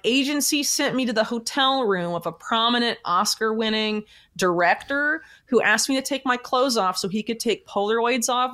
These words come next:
of me and told me to do X, Y, and Z, presumably sexual activities. And if he did so, he'd be the next Marvel superhero.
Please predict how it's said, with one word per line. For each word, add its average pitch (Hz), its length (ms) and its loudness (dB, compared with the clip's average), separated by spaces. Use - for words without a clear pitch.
of 247 200 0
me 277 260 -2
and 202 140 -2
told 233 160 -4
me 226 80 0
to 226 80 -2
do 202 160 0
X, 220 260 0
Y, 208 160 0
and 196 180 -4
Z, 202 320 -2
presumably 180 680 -2
sexual 165 480 -2
activities. 156 640 -4
And 185 180 0
if 180 100 -2
he 202 100 -4
did 220 260 4
so, 170 280 2
he'd 175 180 -6
be 175 120 -2
the 165 120 -2
next 190 420 -2
Marvel 175 480 0
superhero. - 960 -6